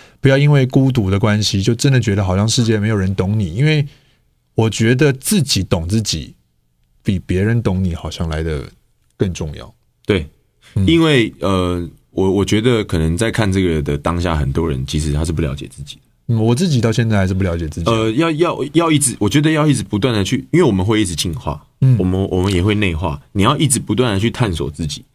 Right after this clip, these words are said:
Speaker 1: 嗯。
Speaker 2: 每一个阶段你要的是什么。
Speaker 1: 嗯哼。
Speaker 2: 嗯，小时候就不讲了，我们从二十岁到三十岁这个阶段，你，你想获得的是什么？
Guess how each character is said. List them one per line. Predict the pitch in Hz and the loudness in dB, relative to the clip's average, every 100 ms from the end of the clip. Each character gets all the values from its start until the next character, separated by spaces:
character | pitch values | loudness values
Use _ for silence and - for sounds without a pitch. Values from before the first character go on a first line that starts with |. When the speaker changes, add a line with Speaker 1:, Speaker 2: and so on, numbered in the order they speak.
| - | -2
Speaker 1:
嗯。 | 117 98 | 0 2
Speaker 2:
每 | 92 95 | 0 2
一 | |
个 | 120 | 0
阶 | 120 107 | 2 0
段 | 104 104 | 0 -2
你 | 78 | -2
要 | 82 80 | -2 -2
的 | 76 | -4
是 | 80 | -6
什 | - - | -8 -16
么。 | - _ - | -20 _ -2
Speaker 1:
嗯 | 123 131 | 2 2
哼。 | 165 170 | 2 -2
Speaker 2:
嗯， | - 101 98 98 90 87 - _ - | -2 0 0 0 -2 -4 -10 _ -14
小 | - - 90 | -2 0 2
时 | 117 | 2
候 | |
就 | 123 | 2
不 | 117 | 2
讲 | 123 73 - | 0 -2 -6
了， | - | -10
我 | - | -4
们 | 92 98 | -2 0
从 | 95 95 | -2 -2
二 | 135 113 | 0 -2
十 | 92 | -2
岁 | 80 101 | -2 -2
到 | 90 87 | -2 -2
三 | 85 | -2
十 | 85 | -2
岁 | 78 90 | -2 -2
这 | 73 | 0
个 | 120 85 | 0 0
阶 | 90 87 | -2 -2
段， | 92 76 | -2 -4
你， | 69 76 64 - | -4 -4 -6 -10
你 | - 92 | -6 -2
想 | 92 85 71 | 0 -2 -2
获 | - 92 | -2 -2
得 | 78 | -2
的 | 62 67 | -6 -4
是 | 73 | -4
什 | - | -8
么？ | - | -12